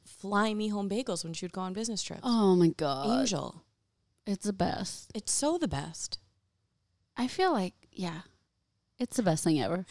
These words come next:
Speaker 2: <laughs> I'm like, I'm just
Speaker 1: Dreaming of food. I
Speaker 2: Yeah.
Speaker 1: mean, I will say West Coast food options. I mean, New York City obviously has a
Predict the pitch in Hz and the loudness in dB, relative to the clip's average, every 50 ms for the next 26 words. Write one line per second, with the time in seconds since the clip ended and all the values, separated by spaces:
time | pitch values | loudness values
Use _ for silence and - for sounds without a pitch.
0 | - - - 254 - 247 254 247 233 - 262 - 240 233 214 220 220 214 - - | -16 -2 2 4 6 6 6 6 4 2 2 2 4 4 6 6 4 4 2 -2
1 | - - - - - - - - - - - - 285 247 226 240 233 214 202 - | -8 -14 -14 -10 -10 -10 -10 -12 -14 -12 -8 -6 -6 -6 -6 -6 -8 -8 -10 -10
2 | - - - - - 330 349 381 415 370 339 - - - _ _ _ _ _ _ | -10 -10 -10 -2 2 4 6 6 4 2 -2 -6 -16 -20 _ _ _ _ _ _
3 | _ _ 254 254 262 269 277 269 - - 247 233 202 202 196 202 - - - 220 | _ _ 2 4 4 4 2 2 0 -2 -4 -2 -2 -2 -2 -2 -4 -6 -4 -4
4 | 196 185 - - - - - - 98 - 196 190 - - 160 156 - - - - | -4 -4 -6 -8 -8 -8 0 2 2 2 2 0 0 0 0 0 0 -2 -4 -6
5 | - 311 320 330 349 339 - - - - - _ _ _ _ _ _ _ _ 277 | -6 -6 -6 -6 -6 -6 -6 -8 -10 -16 -18 _ _ _ _ _ _ _ _ 0
6 | 277 269 262 254 254 254 254 226 202 _ - - - - - 226 202 190 180 170 | 0 2 2 2 2 2 0 0 -2 _ -8 -8 -6 -2 -2 -2 -2 0 0 0
7 | 165 156 160 151 - 160 156 151 147 143 | 0 0 -2 -4 -4 -4 -6 -6 -8 -10